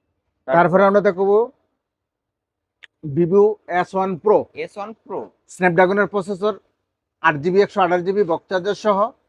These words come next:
Speaker 2: ওকে।
Speaker 1: in display fingerprint, super amoled ডিসপ্লে, মাত্র আট হাজার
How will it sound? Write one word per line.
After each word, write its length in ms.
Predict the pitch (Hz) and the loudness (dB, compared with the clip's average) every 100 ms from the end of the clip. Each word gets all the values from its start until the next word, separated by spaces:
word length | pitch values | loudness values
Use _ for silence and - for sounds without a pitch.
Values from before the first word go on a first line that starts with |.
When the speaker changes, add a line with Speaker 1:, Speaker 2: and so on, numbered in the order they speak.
| _ _ _ | _ _ _
Speaker 2:
ওকে। 240 | _ 120 143 165 | _ -16 -6 -2
Speaker 1:
in 60 | 170 | 2
display 300 | 180 202 196 165 | 2 2 2 0
fingerprint, 400 | 196 208 214 208 - | -2 -2 -4 -10 -6
super 180 | 190 185 | -2 -2
amoled 240 | 196 202 196 | 0 -2 -2
ডিসপ্লে, 300 | - 202 233 _ _ - 160 | -4 -8 -8 _ _ -12 -10
মাত্র 180 | - 202 165 | -4 0 0
আট 60 | 175 | 0
হাজার 160 | 175 | -4